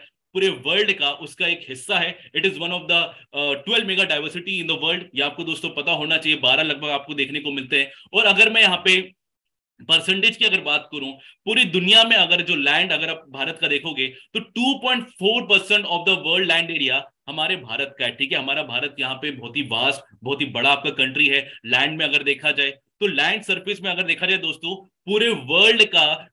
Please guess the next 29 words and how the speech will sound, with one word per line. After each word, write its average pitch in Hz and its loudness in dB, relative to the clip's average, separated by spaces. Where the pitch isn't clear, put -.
टू 240 -2
पॉइंट 226 -4
फ़ोर 226 4
परसेंट 196 4
आपका, 156 2
सिर्फ 180 -2
आपका 151 -2
भारत 147 0
ही 180 2
आपका 151 -2
यहाँ 143 0
पे 151 -10
होल्ड 139 -2
आपका 127 0
करता 135 -2
है। 156 2
और 185 0
यहाँ 151 -2
पे 175 2
अगर 165 0
हम 185 -6
species 190 -2
diversity 185 0
की 180 -6
अगर 170 -4
हम 151 -6
बात 143 0
करें 151 -2
दोस्तों, 131 -4